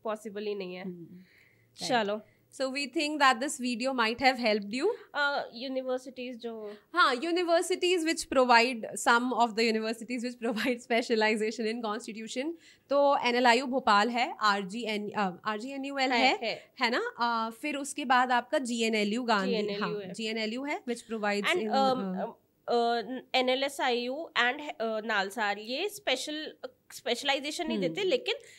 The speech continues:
Speaker 1: जनरल,
Speaker 2: जनरल एलएलएम
Speaker 1: हाँ,
Speaker 2: देते हैं।
Speaker 1: जनरल एलएलएम में आप अपना डिसर्टेशन इनमें से किसी,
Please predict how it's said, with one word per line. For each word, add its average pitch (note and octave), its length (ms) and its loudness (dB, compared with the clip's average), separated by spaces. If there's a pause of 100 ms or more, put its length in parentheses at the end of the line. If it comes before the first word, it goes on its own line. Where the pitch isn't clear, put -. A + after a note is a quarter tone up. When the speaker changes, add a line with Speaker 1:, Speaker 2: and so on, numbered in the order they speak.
(160)
Speaker 1:
जनरल, C4 180 2
Speaker 2:
जनरल D4+ 420 4
एलएलएम G#3+ 320 4
Speaker 1:
हाँ, - 100 0
Speaker 2:
देते C#4 140 -2
हैं। C4 80 0
Speaker 1:
जनरल D4+ 200 0
एलएलएम D4+ 320 0
में E4 120 -2
आप C#4 300 0
अपना E4+ 220 -4
डिसर्टेशन C#4+ 540 0 (120)
इनमें C#4+ 280 -4
से F#4+ 100 -8
किसी, D#4+ 380 -10